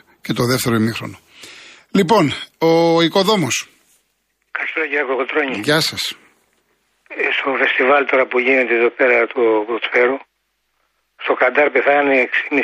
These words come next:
Speaker 2: χιλιάδες άτομα επίσημα και ανεπίσημα εκατό, ε, δέκα χιλιάδες νεκροί. Δηλαδή είναι τόσο πολύ βαμμένο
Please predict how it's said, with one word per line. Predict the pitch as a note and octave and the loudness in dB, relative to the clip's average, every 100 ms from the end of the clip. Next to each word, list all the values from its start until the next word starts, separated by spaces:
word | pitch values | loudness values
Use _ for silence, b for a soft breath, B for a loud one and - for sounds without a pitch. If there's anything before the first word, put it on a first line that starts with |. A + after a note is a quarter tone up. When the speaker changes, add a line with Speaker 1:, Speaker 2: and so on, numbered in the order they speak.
| - | 0
Speaker 2:
χιλιάδες | B2+ B2+ A2 C3 | 2 2 2 -2
άτομα | B2 A#2 | 0 -2
επίσημα | A2+ - - C#3+ D3 - B B B | 0 -2 -2 -4 -4 -10 B B B
και | - C3 | -4 0
ανεπίσημα | B2+ C3+ C#3 C3+ | 0 0 2 2
εκατό, | C3 - C3 - D3+ | 2 2 0 0 0
ε, | C3 C3 B2 | 2 4 2
δέκα | B2 C3+ A#2+ | 2 2 0
χιλιάδες | B2 B2+ B2 | 0 0 2
νεκροί. | B2 B2+ A2+ - _ _ _ _ _ _ _ _ | 0 0 0 -2 _ _ _ _ _ _ _ _
Δηλαδή | - C3+ C#3 | -2 0 2
είναι | C#3 | 0
τόσο | - - | 0 -2
πολύ | C#3+ B2+ B2 B2+ A#2+ | 0 0 0 2 2
βαμμένο | A#2+ C3+ | 2 2